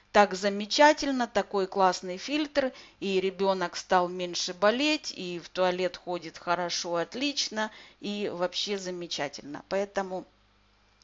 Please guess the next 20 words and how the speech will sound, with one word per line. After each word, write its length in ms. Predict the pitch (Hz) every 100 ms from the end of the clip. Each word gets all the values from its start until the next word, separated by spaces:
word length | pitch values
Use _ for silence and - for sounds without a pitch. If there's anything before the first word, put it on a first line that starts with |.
| _ _ _ _ - - - _
поэтому 460 | - 220 226 220 190
вот, 300 | 180 - -
э, 160 | 165
ну, 560 | 165 107 101 190 220 196 - - - -
определиться 720 | - - 208 190 208 269 - 196
надо 260 | 190 202
с 60 | 190
целевой 500 | - 170 170 180 202
аудиторией. 720 | 175 175 170 165 - 156 - 190 _ _ _ - - - - - - - - - - - - -
Так, 320 | 208 180 -
немного 520 | 233 254 294 269 240
информации 920 | 226 - 220 247 277 - 220 214 214
по 380 | 208 - 240 254
регистрации. 800 | 226 214 214 - 196 170 - 156
Да, 240 | 180 208
спасибо, 640 | 165 - 226 226 233 185 170
хороший 540 | - 208 214 190 -
вопрос 640 | 190 196 202 294 381 - - - _ _ _ _
Вадим 540 | 226 226 214 220 233 226 _ _ _ _
задал. 580 | 196 208 214 208 214